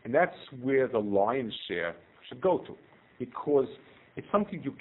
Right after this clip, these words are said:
can't do on your own. Learning how to learn a sugya with the Rishonim properly, so that you understand the construction of the halacha and the, and the svaras behind it and so on, this is, this is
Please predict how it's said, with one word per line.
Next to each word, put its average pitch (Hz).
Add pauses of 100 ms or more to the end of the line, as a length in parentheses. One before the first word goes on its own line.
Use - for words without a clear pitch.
can't 151
do 143
on 107
your 90
own. - (720)
Learning 160
how 156
to 131
learn 127
a -
sugya 101
with 95
the 98
Rishonim 110
properly, 104
so 104
that 95
you 101
understand 110
the -
construction -
of 92
the 95
halacha 98
and 90
the, 92 (140)
and 101
the 92 (160)
svaras 123
behind 107
it 95
and 98
so 120
on, 95 (680)
this 165
is, 170 (460)
this 190
is 190